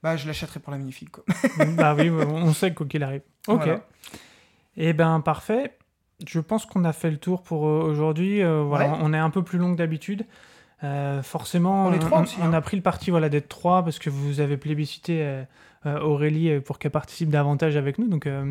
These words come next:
Speaker 2: donc on est ravis de, de t'avoir avec nous pour, euh, pour les épisodes et je pense que ce sera à peu près le cas, euh, tout le temps maintenant si on
Speaker 1: Ouais.
Speaker 2: arrive à, à s'organiser, euh, pour ça. Mais, euh,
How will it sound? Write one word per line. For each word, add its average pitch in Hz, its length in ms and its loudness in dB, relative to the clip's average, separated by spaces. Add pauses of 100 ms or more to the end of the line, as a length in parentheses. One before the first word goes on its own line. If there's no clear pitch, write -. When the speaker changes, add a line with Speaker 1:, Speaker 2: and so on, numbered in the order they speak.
Speaker 2:
donc 139 180 -4
on 139 60 -4
est 135 100 -2
ravis 139 240 -4
de, 139 220 -2
de 131 120 -4
t'avoir 139 360 -4
avec 135 260 -4
nous 147 100 -2
pour, 139 220 -10
euh, 135 60 -10 (320)
pour - 140 -6
les 143 160 0
épisodes 151 320 -2
et 147 60 -2
je - 80 -14
pense - 140 -10
que - 100 -18
ce - 120 -12
sera 139 440 -8 (100)
à 143 80 -4
peu 143 160 -12
près - 160 -8
le 139 60 -6
cas, 147 180 -6
euh, 135 80 -6 (1200)
tout 160 140 -2
le 147 40 0
temps 170 160 2
maintenant 165 300 2
si 160 240 -4
on 143 120 0
Speaker 1:
Ouais. 143 60 2
Speaker 2:
arrive 147 280 0
à, 147 340 0
à 151 80 -2
s'organiser, 143 540 -2
euh, 143 360 -4
pour - 220 -10
ça. 202 140 -2
Mais, 175 180 0
euh, 143 140 -2